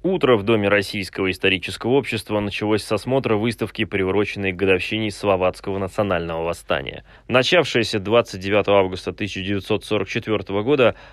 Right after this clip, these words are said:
оно стало одним из крупнейших эпизодов народного сопротивления фашистским захватчикам. Центром восстания стал город Банска-Быстрица.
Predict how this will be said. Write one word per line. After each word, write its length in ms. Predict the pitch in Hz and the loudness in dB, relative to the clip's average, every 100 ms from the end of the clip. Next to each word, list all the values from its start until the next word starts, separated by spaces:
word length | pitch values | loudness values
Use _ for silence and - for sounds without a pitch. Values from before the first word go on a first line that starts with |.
| - | -6
оно 180 | 95 107 | -2 -2
стало 240 | - 127 | 4 4
одним 200 | 117 123 | 6 2
из 100 | 117 | -2
крупнейших 600 | - 143 135 110 95 98 | 0 -2 0 -2 -2 -6
эпизодов 460 | 101 98 110 113 - - - - - | -4 0 2 2 -2 -8 -20 -20 -6
народного 540 | 113 143 123 90 87 87 | 4 6 6 4 0 -2
сопротивления 760 | 98 90 - 92 92 90 95 - | -4 -4 -2 0 0 2 0 -2
фашистским 680 | - 139 127 101 85 - 90 | 0 0 2 -2 -8 -4 -4
захватчикам. 640 | 95 120 107 - 85 82 - _ | 0 2 2 0 -6 -10 -14 _
Центром 460 | - 101 90 92 | -4 -2 0 -2
восстания 600 | 92 92 - 127 131 127 - _ _ | 0 0 2 2 4 0 -2 _ _
стал 280 | - - 143 | -2 4 4
город 400 | 95 98 101 - - | 4 2 2 0 -14
Банска-Быстрица. 1120 | - 113 113 90 - 95 104 - 76 - - | -4 2 2 2 -4 -4 -4 -4 -8 -10 -16